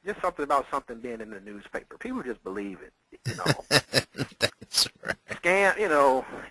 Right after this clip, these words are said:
Speaker 1: you, you may or may not believe something that you see online. It, that's just the world we live in, you know.
Speaker 2: Right. We st-, well, we still live there in spite of how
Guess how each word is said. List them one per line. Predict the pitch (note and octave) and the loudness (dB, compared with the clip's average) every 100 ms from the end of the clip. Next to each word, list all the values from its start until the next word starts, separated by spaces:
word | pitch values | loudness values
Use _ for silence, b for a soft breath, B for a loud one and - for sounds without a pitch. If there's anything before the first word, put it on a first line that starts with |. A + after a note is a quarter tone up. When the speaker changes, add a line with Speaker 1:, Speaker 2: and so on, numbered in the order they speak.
| C#3 | -8
Speaker 1:
you, | F#3+ | -6
you | F3 G#3+ | -4 4
may | F3+ F3+ | 8 8
or | |
may | D#3+ D#3+ | 8 4
not | C#3+ C#3+ | 2 2
believe | A#2+ G#2+ G2 | 2 -6 -8
something | - G2+ F#2 F2+ | -10 -10 -14 -18
that | E2+ G2 | -20 -20
you | - | -20
see | F#2 | -18
online. | D#2 E2 D#2+ C#2+ - - - | -18 -16 -16 -18 -18 -20 -18
It, | C#3 - B B _ | -20 -18 B B _
that's | C#3 D3 | -10 -8
just | D3 - | -8 -10
the | A2 | -8
world | A2+ G#2+ | -6 -6
we | G2+ | -8
live | F#2+ F#2 | -14 -16
in, | D#2 D#2 - - | -18 -20 -20 -18
you | - | -2
know. | |
Speaker 2:
Right. | G#2 F#2+ - | 4 4 4
We | G2+ G#2 | -2 2
st-, | - C3 | 2 10
well, | C#3 | 10
we | C#3+ F3+ | 10 8
still | - F3+ E3+ | 8 8 8
live | D#3+ F3+ D3+ | 8 6 8
there | G#2+ G#2 | 6 6
in | G#2 | 6
spite | - - A#2 G#2+ | 4 8 8 8
of | G#2 | 6
how | A2 G#2 G2+ | 6 6 6